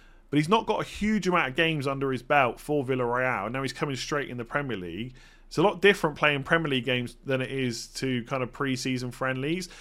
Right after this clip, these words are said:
So I'm a bit sceptical about him, but I do like the price of seven million. And with the fixtures Chelsea have, that is a punt worth taking if that's the kind of F P L manager that you are.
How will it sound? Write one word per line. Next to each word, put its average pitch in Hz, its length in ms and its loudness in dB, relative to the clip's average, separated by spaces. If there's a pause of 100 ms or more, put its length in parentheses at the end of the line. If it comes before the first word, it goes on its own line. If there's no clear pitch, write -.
(120)
So - 140 0
I'm 180 60 6
a 185 60 4
bit 214 260 2
sceptical - 500 0
about 117 300 0
him, 110 380 -6 (280)
but 151 100 4
I 160 60 6
do 202 200 2
like 180 160 6
the 151 60 -6
price 151 320 2
of 127 60 -6
seven 127 280 -2
million. 135 380 -2
And 147 100 -8
with 143 80 -4
the 139 60 0
fixtures 175 400 -2
Chelsea 143 360 0
have, 120 520 -2 (360)
that 160 200 4
is 147 80 -2
a 139 60 -6
punt 147 300 -2
worth 131 260 0
taking 127 340 0
if 107 80 -4
that's 123 240 -4
the - 80 -10
kind 117 240 -6
of 113 80 -6
F 113 220 -6
P 123 80 -6
L 113 160 -2
manager 113 320 -6
that - 140 -12
you 113 180 0
are. 135 260 4